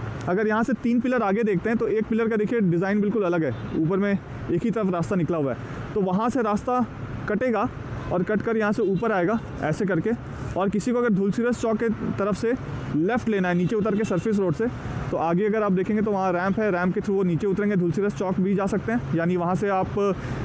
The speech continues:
द्वारका के golf course में भी जा सकते हैं, और आप चाहें तो धूलसिरस गांव की तरफ भी जा सकते हैं वहाँ से, या नीचे surface में जाकर आप यू टर्न लेकर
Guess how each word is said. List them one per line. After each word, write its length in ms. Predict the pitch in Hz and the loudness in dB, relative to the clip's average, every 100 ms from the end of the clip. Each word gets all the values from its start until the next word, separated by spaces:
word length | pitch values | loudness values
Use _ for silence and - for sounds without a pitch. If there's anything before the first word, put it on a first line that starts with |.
| - 143 | -4 0
द्वारका 380 | 156 175 170 | 0 0 0
के 160 | 196 208 | 0 2
golf 280 | 175 175 170 | 2 0 0
course 260 | 214 - 196 | 0 0 0
में 120 | 190 | 2
भी 100 | 208 | 2
जा 140 | 190 | 2
सकते 280 | 180 196 208 | 0 -2 0
हैं, 140 | 214 262 - - - - - | 0 -2 -4 -6 -6 -4 -2
और 280 | 151 175 185 - - | 0 2 0 -2 -2
आप 160 | 170 165 | 0 0
चाहें 260 | 185 214 | 0 0
तो 160 | 233 226 | 2 2
धूलसिरस 720 | 180 131 - 156 175 208 208 | 0 -2 -2 0 2 2 2
गांव 240 | 175 180 | 2 2
की 80 | 185 | 0
तरफ 180 | 202 190 | 2 2
भी 120 | 180 | 2
जा 120 | 156 143 | 2 0
सकते 260 | 135 - | -2 0
हैं 100 | 135 | 0
वहाँ 160 | 120 120 | 0 0
से, 140 | 127 | 0
या 160 | 135 170 | 0 2
नीचे 240 | 170 165 208 | 2 0 0
surface 360 | 202 214 202 | 0 0 0
में 80 | 208 | 0
जाकर 260 | 185 175 208 | 0 0 2
आप 100 | 190 | 2
यू 160 | 180 | 2
टर्न 140 | 180 208 | 2 0
लेकर 280 | 196 226 | 2 0